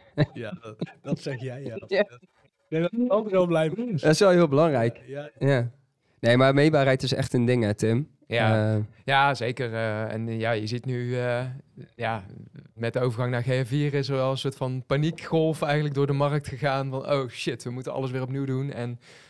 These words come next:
Speaker 3: eh, wat we hadden is nu ineens compleet anders. En, eh, ja, daarin zie je wel dat het echt wel veel, eh, <laughs> ja, veel, veel werk eigenlijk, eh,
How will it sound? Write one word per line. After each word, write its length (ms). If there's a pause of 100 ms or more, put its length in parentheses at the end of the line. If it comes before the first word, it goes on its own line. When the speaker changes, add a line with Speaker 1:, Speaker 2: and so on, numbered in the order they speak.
(240)
Speaker 3:
eh, 420
wat 180
we 40
hadden 460
is 160
nu 160
ineens 320
compleet 340
anders. 500
En, 260
eh, 240 (640)
ja, 180
daarin 340
zie 120
je 60
wel 180
dat 160
het 140
echt 180
wel 220
veel, 440
eh, 280 (260)
<laughs> 120 (400)
ja, 160 (520)
veel, 400
veel 240
werk 300
eigenlijk, 440
eh, 80